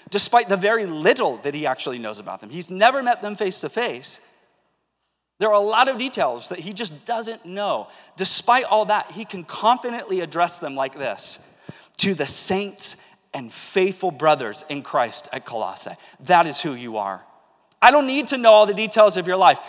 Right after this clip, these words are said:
That is what I know to be true about you."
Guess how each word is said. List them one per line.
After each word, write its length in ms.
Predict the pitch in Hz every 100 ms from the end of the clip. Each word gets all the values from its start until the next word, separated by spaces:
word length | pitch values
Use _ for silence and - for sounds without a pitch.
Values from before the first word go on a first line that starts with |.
| - 156
That 240 | 226 240 277
is 160 | 226
what 120 | 233
I 100 | 214
know 200 | 202 208
to 80 | 208
be 100 | 196
true 280 | 185 202 175
about 320 | 151 147 147
you." 280 | 127 101 107